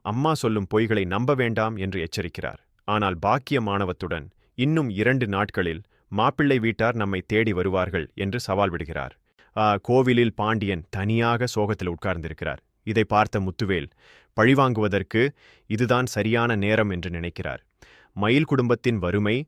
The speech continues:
மற்றும் கடன் பிரச்சனைகளை சொல்லி பாண்டியனை கேவலப்படுத்துகிறார். சரியாக விசாரிக்காமல் சம்பந்தம் வைத்ததற்கு பாண்டியனை கிண்டல் செய்வதுடன், "கடவுளே உன்னை தலைகுனிய வைத்துவிட்டார்" என்று குத்தி காட்டுகிறார். திடீரென்று ஒரு திருப்பமாக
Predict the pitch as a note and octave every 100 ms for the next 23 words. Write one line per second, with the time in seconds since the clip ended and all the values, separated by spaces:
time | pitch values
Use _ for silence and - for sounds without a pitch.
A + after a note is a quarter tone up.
0 | _ G#2+ A2 - A2+ - A2 C#3 - A2+
1 | B2 A2+ G#2 G2 F#2 F#2 F2 A#2 - G#2
2 | A#2 B2+ A#2 G#2 - F#2+ F#2+ F2 D#2+ -
3 | E2 D2 - _ _ _ _ - C3+ C3+
4 | D3 C#3+ G#2 - A#2+ A#2 B2 A2 A#2+ B2+
5 | G#2 A2 A2 G#2 F#2 F#2 F2+ F2 - C3
6 | E2+ _ _ A#2 B2+ C#3 C3 A2 G#2 G#2
7 | G2 G2+ E2+ E2+ E2 B2 C#3 _ _ -
8 | F#2 A2 A#2+ C3 C#3 - G2 G2 G2+ G2+
9 | A2+ A#2 G#2+ F#2+ G#2 A2 G2+ G#2 F#2+ F2
10 | B2 - G2+ A#2+ G2 F2 E2 C2+ - _
11 | _ _ _ A2 C3+ F#3+ G3 E3+ D#3+ A#2+
12 | B2 A#2+ B2 A2+ G#2+ G#2+ G#2